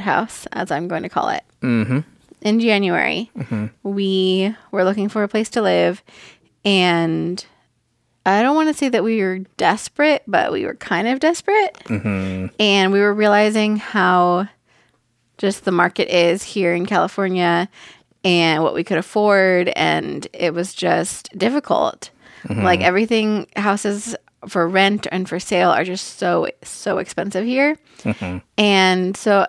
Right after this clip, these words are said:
Speaker 1: in a way, uh, we were a little desperate. And we
Speaker 2: Yeah.
Speaker 1: were just trying to find somewhere that would work. So we ended up getting accepted by this one, um, property management company.
Speaker 2: Mm-hmm.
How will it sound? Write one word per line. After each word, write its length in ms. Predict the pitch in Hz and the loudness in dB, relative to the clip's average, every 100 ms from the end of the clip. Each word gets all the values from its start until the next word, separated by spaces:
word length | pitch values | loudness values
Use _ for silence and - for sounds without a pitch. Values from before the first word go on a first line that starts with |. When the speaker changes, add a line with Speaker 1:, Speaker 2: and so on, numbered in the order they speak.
| - | 0
Speaker 1:
in 120 | 196 | 2
a 60 | 220 | 4
way, 380 | 247 254 240 226 | 4 4 4 2
uh, 260 | 50 50 | 0 0
we 100 | 190 | 0
were 340 | 190 190 170 165 | 2 4 4 4
a 100 | 170 | 2
little 160 | 170 | 2
desperate. 600 | 165 - - - - - - _ | 0 -2 -6 -12 -12 -16 -20 _
And 160 | 214 190 | 2 4
we 40 | |
Speaker 2:
Yeah. 60 | 175 | 4
Speaker 1:
were 60 | 180 | 2
just 160 | 196 | 0
trying 180 | - 214 | 0 2
to 80 | 208 | 2
find 440 | 214 175 170 170 180 | 2 4 4 2 0
somewhere 500 | - 170 160 151 160 | 0 0 2 0 0
that 100 | - | -2
would 120 | 170 | -4
work. 420 | 170 - - - - - - - - - | -2 -2 -4 -14 -20 -20 -20 -20 -20 -18
So 280 | - 233 | 0 2
we 100 | 226 | 2
ended 160 | 240 294 | 0 2
up 160 | 392 403 | 0 2
getting 320 | 302 285 262 | 0 2 -2
accepted 720 | 202 - - 196 - 220 214 | -6 -4 -2 -2 2 0 2
by 220 | 196 180 | 2 2
this 200 | 180 196 | 2 -4
one, 460 | 202 185 180 180 202 - - - - _ | -4 0 2 0 -2 -8 -20 -20 -20 _
um, 320 | 202 185 170 | 2 4 4
property 340 | 165 190 185 180 | 2 2 4 2
management 560 | 175 165 165 - 165 | 2 0 0 -2 -4
company. 460 | - 180 196 214 269 | -4 -2 0 2 0
Speaker 2:
Mm-hmm. 460 | 277 127 107 95 | -2 -8 -6 -6